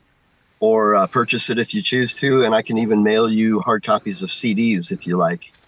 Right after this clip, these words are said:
And, uh, you can find me, uh, at the For the Love of Art Festival. I'll be there both, both days for that. And, um, also, um, I'd like to say that this song, Usonian Dream, is, it's basically based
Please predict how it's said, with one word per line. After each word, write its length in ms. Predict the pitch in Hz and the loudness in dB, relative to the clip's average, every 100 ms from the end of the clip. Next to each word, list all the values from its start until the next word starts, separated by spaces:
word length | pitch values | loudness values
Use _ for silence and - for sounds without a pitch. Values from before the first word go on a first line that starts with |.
| _ | _
And, 320 | 110 123 127 | -2 0 2
uh, 220 | 127 127 127 | 2 0 -2
you 140 | 117 147 | -2 -2
can 140 | 135 | -2
find 340 | - 143 165 | -2 0 2
me, 260 | 160 139 143 | 4 4 4
uh, 260 | 127 117 101 | 2 0 0
at 160 | 117 - | -4 -4
the 100 | 104 | -4
For 240 | 127 120 | 0 0
the 120 | 110 | 0
Love 200 | 110 120 | 0 0
of 140 | 117 107 | 0 2
Art 240 | 127 131 | 0 -2
Festival. 540 | - 107 - 104 117 | -6 -2 -2 -2 0
I'll 100 | 110 | 0
be 200 | 101 113 | 0 -2
there 200 | 110 107 | 0 0
both, 400 | 98 110 113 - - _ | 0 -2 -2 -8 -20 _
both 260 | 113 113 - | -2 -2 0
days 300 | 110 107 - | -2 0 -4
for 220 | 101 95 | -2 0
that. 420 | 104 104 107 - _ _ _ _ _ - | 2 0 -2 -6 _ _ _ _ _ -4
And, 360 | 120 123 123 120 | 0 2 2 2
um, 600 | 120 117 117 113 113 117 _ _ _ _ _ | 2 4 4 2 -2 -6 _ _ _ _ _
also, 600 | 135 151 156 139 135 131 | -2 -2 0 2 4 2
um, 520 | - 123 120 110 104 _ _ - | 2 2 2 0 -4 _ _ -4
I'd 140 | 131 | -2
like 180 | 131 160 | 0 -4
to 80 | 139 | -4
say 280 | - 135 135 | 0 2 2
that 200 | 117 107 | 2 0
this 160 | 113 - | -2 -2
song, 560 | - 143 123 110 110 - _ - | 0 0 2 0 -2 -6 _ -4
Usonian 600 | 120 - 151 151 139 117 | -2 0 0 0 0 0
Dream, 640 | 95 110 139 127 110 104 - | 0 0 2 2 2 0 0
is, 500 | - 110 104 98 - _ _ - | 0 0 0 -2 -4 _ _ -6
it's 180 | - - | -4 -2
basically 560 | 147 170 - - 135 | -2 -2 -4 -4 -4
based 420 | 117 135 139 - | -2 0 0 -2